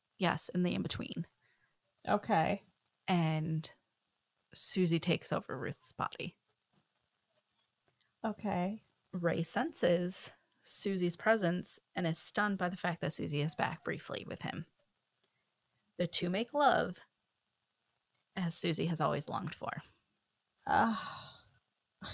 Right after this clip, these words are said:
Speaker 2: have so many problems with that.
Speaker 1: Yeah.
Speaker 2: So you, you took somebody else's body without their consent,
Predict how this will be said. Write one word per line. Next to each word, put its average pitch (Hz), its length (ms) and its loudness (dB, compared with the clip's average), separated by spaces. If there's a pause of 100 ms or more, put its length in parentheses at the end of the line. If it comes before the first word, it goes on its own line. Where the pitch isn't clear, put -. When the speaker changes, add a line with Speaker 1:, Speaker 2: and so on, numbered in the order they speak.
Speaker 2:
have 233 100 2
so - 340 0
many - 420 -2 (120)
problems - 720 0
with - 240 -8
that. - 480 2 (800)
Speaker 1:
Yeah. 240 80 -8 (220)
Speaker 2:
So - 200 0
you, 214 220 4 (260)
you 202 160 0
took 233 280 0
somebody 233 440 6
else's 226 360 6
body 202 640 6 (1000)
without 196 320 8
their 220 100 6
consent, 196 720 2